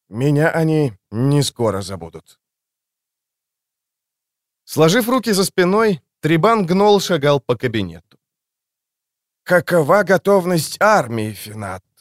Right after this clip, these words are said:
Брис нахмурился. «Преда Унут Элхибас гораздо лучше ответит на этот вопрос, канцлер».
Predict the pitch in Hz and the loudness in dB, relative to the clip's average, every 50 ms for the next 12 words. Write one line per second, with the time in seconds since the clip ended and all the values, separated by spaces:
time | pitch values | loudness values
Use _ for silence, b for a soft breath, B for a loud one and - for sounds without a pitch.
0 | _ _ _ _ _ _ _ _ _ _ _ _ _ _ _ _ _ _ 98 113 | _ _ _ _ _ _ _ _ _ _ _ _ _ _ _ _ _ _ -8 -6
1 | 131 135 143 135 120 - - - - _ _ _ - 127 139 127 - 123 123 101 | -4 -2 -2 -2 -4 -4 -8 -10 -14 _ _ _ -4 0 0 0 0 -2 -6 -6
2 | 85 80 78 76 - - - 73 _ _ _ _ _ _ _ _ _ _ _ _ | -6 -10 -16 -18 -20 -20 -20 _ _ _ _ _ _ _ _ _ _ _ _ _
3 | _ _ _ _ _ _ 98 107 117 123 123 131 127 - - 131 131 131 131 123 | _ _ _ _ _ _ -6 -2 -2 0 0 0 -2 -2 0 -2 0 0 0 0
4 | - 127 123 127 117 - 113 113 104 110 127 131 117 - - 95 101 110 117 117 | 0 0 0 0 -2 -4 -8 -6 -2 -2 -2 -2 -2 -6 -12 -10 -4 -4 -2 -2
5 | 127 123 110 127 127 151 175 - - 165 151 135 131 120 104 101 104 - - 107 | -2 -2 -2 -4 -2 -2 -2 -2 -2 -2 -2 -2 -2 -6 -6 -6 -10 -8 -6 -6
6 | 107 101 98 95 - 104 98 90 - 92 87 - - - 98 92 90 - - - | -6 -6 -8 -8 -8 -10 -10 -6 -6 -6 -6 -6 -6 -6 -6 -6 -6 -8 -12 -14
7 | 85 80 82 | -16 -18 -18